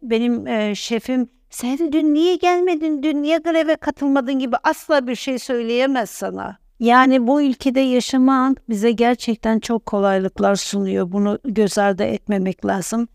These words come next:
Evet, çalışıyoruz, ezili-, ezilmek değil de çalışıyoruz, yoruluyoruz ama karşılığında da bir yaşam kalitemiz var.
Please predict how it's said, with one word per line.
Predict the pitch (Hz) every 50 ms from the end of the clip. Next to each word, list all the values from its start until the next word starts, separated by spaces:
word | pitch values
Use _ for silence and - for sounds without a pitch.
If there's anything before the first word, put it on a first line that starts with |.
| _ _ _ _ _ _ _
Evet, | - 220 208 214 220 214 -
çalışıyoruz, | - - 208 208 208 180 - - 226 214 208 196 208 208 - -
ezili-, | - 240 208 175 170 202 196 202 214 - - _ _ _ _ _ - - _ _ _ _ _ -
ezilmek | 294 247 214 208 233 247 262 262 262 254 _ -
değil | 339 349 349 277 208
de | 196 190
çalışıyoruz, | - - 240 240 240 220 - - 269 262 240 226 226 226 202 202
yoruluyoruz | 233 220 208 202 208 208 214 233 226 214 202 202 226 - -
ama | - - 214 220 214
karşılığında | - 214 214 208 185 - - 208 208 208 214 214 196 214 208 202
da | 220 220 - - -
bir | 254 226 226 214 214
yaşam | 214 208 190 - - 220 220 208
kalitemiz | 196 - 214 202 196 - - - 208 208 208 196 - 196
var. | 196 190 214